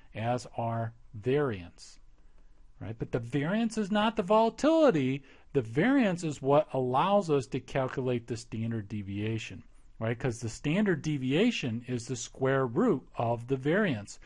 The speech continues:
So we're gonna take the square root of this point zero zero two six two, and that's going to give us our standard deviation, which is point zero five one one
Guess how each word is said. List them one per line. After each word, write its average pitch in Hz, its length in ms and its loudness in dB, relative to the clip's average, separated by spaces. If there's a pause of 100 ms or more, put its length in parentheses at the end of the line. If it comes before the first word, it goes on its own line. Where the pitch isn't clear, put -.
(260)
So - 140 -4
we're 131 60 -2
gonna 165 160 4
take 185 200 2
the 165 80 0
square 185 340 8
root 247 320 6
of 139 160 4
this 127 180 6
point 131 340 0
zero 120 300 2
zero 113 360 2
two 113 280 -4
six 110 400 -6
two, 113 520 -4 (520)
and 123 160 0
that's 143 240 2
going 139 240 2
to 151 60 -2
give 123 180 0
us 139 160 0
our 143 60 2
standard 160 480 -2
deviation, 170 760 0 (220)
which 131 220 -4
is 131 100 0
point 170 380 -2
zero 175 260 6
five 113 500 -2 (120)
one 139 260 0
one 104 380 -4